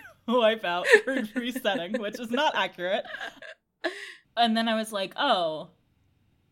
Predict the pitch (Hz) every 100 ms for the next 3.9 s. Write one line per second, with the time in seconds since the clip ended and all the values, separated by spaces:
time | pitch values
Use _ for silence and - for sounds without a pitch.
0 | _ - 202 202 202 214 202 214 196 196
1 | 185 185 175 - 214 190 170 160 - 196
2 | 190 180 - _ _ _ _ _ _ _
3 | _ - 185 180 170 180 175 -